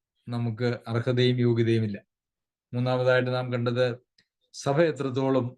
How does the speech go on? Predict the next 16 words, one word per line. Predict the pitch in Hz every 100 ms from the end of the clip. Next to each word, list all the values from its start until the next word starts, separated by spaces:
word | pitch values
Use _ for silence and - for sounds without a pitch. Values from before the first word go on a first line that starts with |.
| -
ദൈവസന്നിധിയിൽ | 123 127 123 123 123 120
പ്രാധാന്യമുള്ളതാണ് | 117 120 117 120 123 123 117 113 113 117
എന്നാണ്. | 113 113 107 95 _ _ _ _ -
വെളിപ്പാട് | 120 127 127
പുസ്തകത്തിൽ | 120 127 123 123
നാം | 123 127
നേരത്തെ | 127 123
ചിന്തിച്ചിട്ടുള്ളതാണ്. | 135 123 127 127 135 127 127 123 123 180 - _ _ _ _ _ _ _ _ _ _ _ -
ആ, | 113 110 107 107
ഏഴ്, | 131 127 135 135 135 131 - _ _ _ _ _ _ _ 113
ആ, | 113 110 104 113 _ _ _ _ _
പൊൻനിലവിള-, | - 147 147 139 143 143 143 143 -
പൊൻനിലവിളക്ക് | 139 143 143 139 135 117 113 107 120
കർത്താവിന്റെ | 117 131 131 135 131 131 - - -
കയ്യിൽ | 131 139 156 139 139 -
ആണ് | 120 123 120